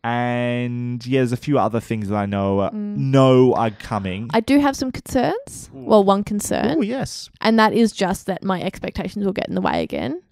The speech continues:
Speaker 2: and I won't be able to enjoy season four either.
Speaker 1: Hmm.
Speaker 2: I'm really worried that I just, I, as much as I want to challenge myself, that I won't be able to.
Speaker 1: If,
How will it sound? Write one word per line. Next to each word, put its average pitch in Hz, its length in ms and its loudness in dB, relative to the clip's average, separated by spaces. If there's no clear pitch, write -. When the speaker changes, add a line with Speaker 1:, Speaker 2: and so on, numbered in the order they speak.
Speaker 2:
and 196 120 -2
I 185 40 0
won't 180 200 2
be - 60 -2
able 82 120 -2
to 95 40 -4
enjoy - 240 -6
season - 320 -8
four - 260 -4
either. - 300 -8
Speaker 1:
Hmm. 123 280 -6
Speaker 2:
I'm 208 160 4
really 202 360 6
worried 175 320 0
that 180 120 -2
I 185 100 0
just, 190 280 -6
I, 196 140 -2
as 202 120 -4
much 202 160 0
as 220 80 -2
I 202 60 4
want 190 260 0
to - 60 -14
challenge 190 260 -2
myself, 190 480 -4
that 208 100 0
I 208 40 0
won't - 180 -2
be - 160 -4
able - 140 -6
to. - 260 -8
Speaker 1:
If, 196 160 0